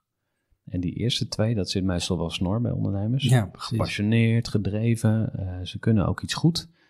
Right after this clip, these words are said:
Speaker 1: Maar
Speaker 2: Ja.
Speaker 1: hoe ga je er nou een munt uitslaan? En laat mij dan die eikel zijn die daarbij helpt. Ik ervaar zelf, eh, altijd nog een beetje beperkende overtuigingen als het om geld gaat.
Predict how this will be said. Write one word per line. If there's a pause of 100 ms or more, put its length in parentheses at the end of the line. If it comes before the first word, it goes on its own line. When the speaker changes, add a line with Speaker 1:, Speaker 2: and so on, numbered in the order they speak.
(300)
Speaker 1:
Maar
Speaker 2:
Ja.
Speaker 1:
hoe
ga
je
er
nou
een
munt
uitslaan? (500)
En (100)
laat
mij
dan
die
eikel
zijn
die
daarbij
helpt. (640)
Ik
ervaar
zelf,
eh,
altijd
nog
een
beetje
beperkende
overtuigingen
als
het
om
geld
gaat.